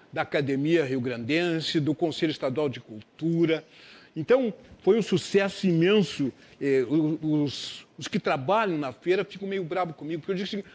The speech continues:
"A feira tinha que durar um mês." "Mas tu tá louco, mas a gente passa a noite toda aqui, não sei o quê." Então, realmente, mas a Feira do Livro é um sucesso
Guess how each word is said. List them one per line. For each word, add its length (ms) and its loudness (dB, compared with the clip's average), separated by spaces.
"A 80 -6
feira 400 -2
tinha 160 -4
que 60 -6
durar 180 0
um 80 -2
mês." 280 0
"Mas 140 -4
tu 100 2
tá 160 -6
louco, 320 -4
mas 140 -2
a 40 -4
gente 100 -2
passa 260 -4
a 40 -2
noite 340 -2
toda 280 0
aqui, 240 -4
não 120 -4
sei 180 -6
o 40 -12
quê." 120 -10
Então, 220 -2
realmente, 680 0
mas 200 0
a 80 4
Feira 420 2
do 160 2
Livro 400 -2
é 160 0
um 140 -2
sucesso 800 -4